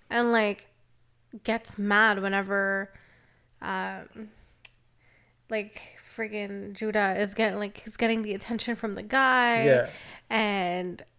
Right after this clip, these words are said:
Speaker 1: like, every time they're, like, sitting together, it's like, "Oh, I'm gonna, I, I hate her.
Speaker 2: Mm-hmm.
Speaker 1: Like, why does she get all his attention? Why can't
Speaker 2: Yeah.
Speaker 1: I have it?" It's like, it's the same thing. You guys are all selfish and you all think you deserve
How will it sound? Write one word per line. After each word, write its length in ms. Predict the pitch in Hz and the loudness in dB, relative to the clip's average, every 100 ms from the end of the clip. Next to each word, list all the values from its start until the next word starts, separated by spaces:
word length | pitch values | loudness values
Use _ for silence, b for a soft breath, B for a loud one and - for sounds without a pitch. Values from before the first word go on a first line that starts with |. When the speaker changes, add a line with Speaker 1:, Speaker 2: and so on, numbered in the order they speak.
| _ | _
Speaker 1:
like, 160 | 220 | -6
every 240 | 214 226 254 | -2 2 2
time 400 | 233 254 233 233 | 4 4 4 2
they're, 240 | 220 208 | 0 -2
like, 200 | 208 208 | -2 -6
sitting 280 | - 247 285 | -6 -2 -2
together, 340 | 247 220 196 202 | 0 0 0 -2
it's 200 | 196 - | -2 0
like, 260 | 202 - _ | -2 -4 _
"Oh, 160 | - 226 | -4 -4
I'm 120 | 202 | -6
gonna, 160 | - | -10
I, 180 | - 220 - - - - | -10 -10 -10 -20 -20 -12
I 140 | 214 185 | -8 -4
hate 300 | 185 262 285 | 4 6 8
her. 440 | 262 254 240 240 - | 6 4 2 -2 -4
Speaker 2:
Mm-hmm. 240 | 120 113 107 | -2 0 -2
Speaker 1:
Like, 300 | 123 185 180 - 139 - _ - | -4 -8 -8 -12 -16 -20 _ -6
why 200 | 220 214 | -2 -2
does 80 | 202 | -2
she 200 | - 277 | -4 -4
get 140 | 262 247 | -2 0
all 140 | 240 | 0
his 160 | 233 226 | -2 -6
attention? 440 | 214 - 226 214 | -10 -8 -8 -6
Why 100 | 208 | -8
can't 200 | - - 135 | -6 0 2
Speaker 2:
Yeah. 80 | |
Speaker 1:
I 80 | 240 | 2
have 280 | 262 247 240 | 0 -2 -2
it?" 120 | 233 | -4
It's 180 | 233 - | -4 2
like, 180 | 254 254 B B B B B _ _ _ _ _ _ _ _ | 2 2 B B B B B _ _ _ _ _ _ _ _
it's 160 | 262 - | -2 -2
the 60 | |
same 240 | - 311 277 | 2 2 4
thing. 400 | 302 214 - 214 | 2 2 -4 -10
You 160 | 202 | -10
guys 280 | - 233 247 | -2 0 2
are 80 | 254 | 2
all 120 | 247 | 2
selfish 640 | - 214 196 208 247 - | 2 -2 -2 -4 -4 -6
and 360 | 226 208 196 196 | -6 -6 -4 -6
you 80 | 202 | -4
all 220 | 202 208 | -4 -6
think 280 | 214 220 202 | -6 -8 -6
you 60 | |
deserve 720 | 220 214 214 208 202 202 - | -6 -6 -4 -4 -4 -8 -16